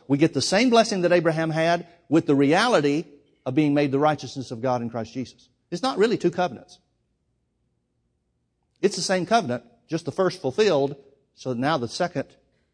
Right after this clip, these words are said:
is without man's work. Do you understand what I mean by that? Now, some people are gonna take that and try to go theological on me and say, "Oh, that's heresy.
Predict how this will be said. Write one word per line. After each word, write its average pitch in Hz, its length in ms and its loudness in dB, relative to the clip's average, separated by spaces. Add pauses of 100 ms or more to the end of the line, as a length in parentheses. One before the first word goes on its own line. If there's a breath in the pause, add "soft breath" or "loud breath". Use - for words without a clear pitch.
(600)
is 110 140 -16
without 120 280 -2
man's 113 280 -6
work. 110 240 -10 (2750)
Do - 80 -10
you - 20 -4
understand 175 240 -4
what 175 60 -2
I 170 40 -2
mean 175 140 -6
by 170 100 -6
that? 170 200 -12 (360)
Now, 123 60 -8
some 180 180 0
people 165 200 4
are 131 40 -2
gonna 139 120 -2
take 147 200 -2
that 151 220 2 (160 soft breath)
and 120 100 -12
try 151 140 4
to 139 60 2
go 135 100 6
theological 131 640 0
on 120 100 0
me 117 80 0
and 110 80 -4
say, 107 140 -6 (320 loud breath)
"Oh, 147 320 10
that's 139 240 4
heresy. 139 600 2